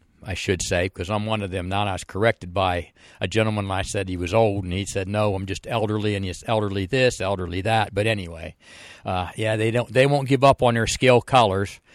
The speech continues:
Now they're, they're tweaking it just a little bit. Give that just a little bit of brightness for when you have that right moment and the c-, clouds are just right that you don't lose, lose 'em. 'Cause our field has eaten lots of airplanes here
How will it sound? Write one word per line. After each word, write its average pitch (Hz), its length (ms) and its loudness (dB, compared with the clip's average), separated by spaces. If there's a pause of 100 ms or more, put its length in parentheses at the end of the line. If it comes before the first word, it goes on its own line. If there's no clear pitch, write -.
(120)
Now 131 280 4
they're, 185 160 2
they're 233 300 6
tweaking 262 480 4
it 190 120 2
just 233 320 -2
a 240 40 -8
little 226 260 8
bit. 175 240 2
Give 233 220 4
that 214 260 4 (140)
just 247 260 -4
a 202 40 -4
little 220 260 2
bit 214 180 4
of 170 160 -2
brightness 147 560 2
for 123 180 -2
when 127 320 -2
you 131 200 -2
have 151 300 -2
that 135 220 0
right 151 400 -2
moment 165 440 0
and 120 100 -2
the 113 60 -4 (120)
c-, - 120 -14
clouds 143 360 -2
are 143 80 -2
just 139 280 -2
right 143 240 -2
that - 180 -8
you 120 80 -4
don't 120 280 -2
lose, 101 300 -4 (120)
lose 117 340 2
'em. 80 100 -10 (520)
'Cause 107 100 0
our 123 160 4
field 120 340 2
has 98 200 0
eaten 98 240 0
lots 98 540 4
of 113 60 -2
airplanes 87 580 0
here 80 280 -4